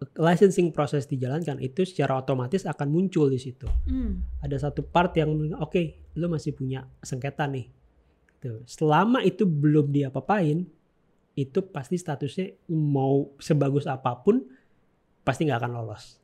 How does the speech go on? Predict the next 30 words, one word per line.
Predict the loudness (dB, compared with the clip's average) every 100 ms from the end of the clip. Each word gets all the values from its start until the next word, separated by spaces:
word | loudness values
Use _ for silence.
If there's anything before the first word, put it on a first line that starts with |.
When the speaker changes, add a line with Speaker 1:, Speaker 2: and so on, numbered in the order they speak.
| _ _ _ _ _
Speaker 2:
Tetap | -12 -10 -10
muncul | -8 -4 -4
kayak | -4 -6
tanda | -4 -2
Speaker 1:
Jadi, | -2
Speaker 2:
merahnya | 0 2 6 6 6
kali | 6 6
Speaker 1:
iya, | 4
Speaker 2:
ya. | 2 0 4
Speaker 1:
jadi | 6 6
ada, | 4 2
ada | 2 2
banyak, | 4 6 6 6
Speaker 2:
Rapornya | 4 2
merah | 0 0 0 0
gitu | -2 -2 -2
ya. | -2 -2
Speaker 1:
banyak | 2 4 4 0 -6
tekanan | -2 0 4 4
lah | 4 2 -6 -16 -20 -8
kepada, | -6 -4 -2 0 0 0 -4 -8 _ _ -10
eh, | -8
siapapun | 2 4 4 6 6 6
yang | 2
kalah | -2 -2 -4
nanti, | -6 -6 -4 -4 -6 _ _ _ _ _
terutama | 2 6 6 6
klub | 4 2 2
ya, | -4 -6 -10 _ -6
untuk | -4 -4 -2 -2